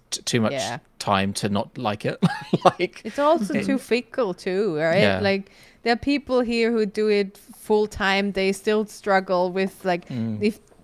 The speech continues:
Speaker 2: their income or whatever. Like, there's so many things that are impacted by all of this, and if you,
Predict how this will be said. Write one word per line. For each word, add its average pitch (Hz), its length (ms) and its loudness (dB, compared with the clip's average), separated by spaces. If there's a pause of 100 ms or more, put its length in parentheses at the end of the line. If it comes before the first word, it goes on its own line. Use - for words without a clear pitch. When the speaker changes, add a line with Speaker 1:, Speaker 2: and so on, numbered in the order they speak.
Speaker 2:
their 208 160 6
income 214 480 2
or 180 80 4
whatever. 185 500 4
Like, 185 220 2
there's 196 160 0
so 233 120 2
many 214 220 2
things 208 380 0
that 190 160 -2
are 190 80 0
impacted 185 640 -4
by 170 100 2
all 170 220 2
of 175 80 -8
this, 175 320 -8
and 170 120 -6
if 175 200 -8
you, 175 260 -2